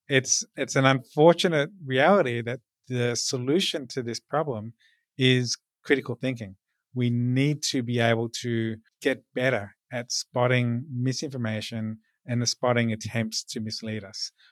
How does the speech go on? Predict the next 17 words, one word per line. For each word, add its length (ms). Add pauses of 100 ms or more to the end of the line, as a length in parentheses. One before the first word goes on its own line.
(120)
What 240
are 160
those 240
different 320
fallacies? 600 (400)
Is 320
this 260
argument, 600 (500)
uh, 300
a 80
false 280
dichotomy, 760
or 100
does 180
it 100
use, 480 (300)
um, 360